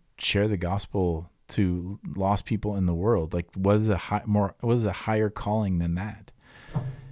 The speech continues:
And I had to, like, you know, I'd walk through this with him and talk through it with him. And, um, you know, he talked, he would, he would talk about Paul. And, and I remember at one point saying, like,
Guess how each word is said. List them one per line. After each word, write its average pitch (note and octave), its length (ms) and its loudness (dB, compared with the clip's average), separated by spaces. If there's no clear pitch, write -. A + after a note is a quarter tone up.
And G2+ 460 6
I G2+ 120 2
had C#3 120 6
to, A2+ 80 4
like, F2+ 220 -2
you G#2+ 80 -2
know, G2 80 4
I'd G2 200 0
walk G2+ 400 2
through G#2+ 180 2
this C3 200 2
with G#2+ 180 -2
him G2 180 -2
and F2 180 -2
talk G#2+ 320 -2
through A#2+ 260 -2
it - 100 -12
with G#2+ 200 -2
him. A#2 260 0
And, F#2+ 280 0
um, F#2 460 0
you A2 100 2
know, F#2 80 4
he G2+ 160 0
talked, G2 320 -2
he G#2 160 -2
would, G2 220 -2
he G2 120 -2
would G2 120 -2
talk F#2 200 0
about F#2 200 0
Paul. G2+ 420 0
And, F2+ 300 -2
and F#2+ 100 0
I F#2+ 40 2
remember G#2 240 4
at G2+ 60 -4
one C3 160 0
point F#2+ 260 -4
saying, F#2+ 440 -4
like, G#2 140 -6